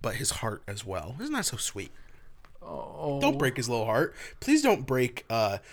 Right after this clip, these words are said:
Speaker 1: Tsukihashi Wataru's little heart.
Speaker 2: He's just trying to Tsukihashu.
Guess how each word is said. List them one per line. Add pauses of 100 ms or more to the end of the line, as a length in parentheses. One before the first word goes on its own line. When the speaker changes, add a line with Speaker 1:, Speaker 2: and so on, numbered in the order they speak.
(200)
Speaker 1:
Tsukihashi
Wataru's (260)
little
heart. (1300)
Speaker 2:
He's
just
trying
to
Tsukihashu.